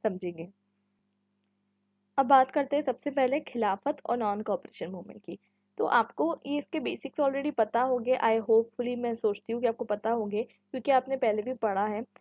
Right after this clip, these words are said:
तो देखिए Rowlett Act जो पास हुआ था ब्रिटिशर्स द्वारा, इसने एक बहुत important काम कर दिया था। वो ये काम कर दिया था कि इसने हिंदू और मुस्लिम को साथ में ला लिया था। कैसे? क्योंकि देखिए censorship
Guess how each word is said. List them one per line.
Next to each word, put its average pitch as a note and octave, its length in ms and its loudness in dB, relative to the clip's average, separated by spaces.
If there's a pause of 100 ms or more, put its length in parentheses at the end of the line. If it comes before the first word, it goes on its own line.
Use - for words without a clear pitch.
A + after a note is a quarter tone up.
(200)
तो - 60 0
देखिए D4+ 340 0
Rowlett A3+ 440 2
Act A#3+ 300 0
जो C4 120 4
पास A3+ 400 0
हुआ G3+ 120 2
था A3+ 200 -2
ब्रिटिशर्स A3 520 -2
द्वारा, G#3+ 380 -2 (300)
इसने D4 240 -4
एक D4 100 -6
बहुत D4 200 4
important B3 480 0
काम A#3 280 2
कर G#3+ 180 0
दिया F#3+ 180 -4
था। A3 120 -2
वो A#3 140 -2
ये B3+ 220 -4
काम C4+ 260 -2
कर A#3 180 0
दिया G3+ 160 0
था A#3 160 -2
कि C4 140 -10
इसने C#4 200 -8
हिंदू A#3 320 -4
और D#4 140 2
मुस्लिम C#4+ 420 -6
को D#4 140 -4
साथ A3+ 200 -4 (100)
में A3 80 -2
ला - 120 -4
लिया E3 200 -6
था। - 160 -16 (400)
कैसे? B3 300 4
क्योंकि D4+ 520 -4
देखिए D4+ 320 -2
censorship A#3+ 600 -2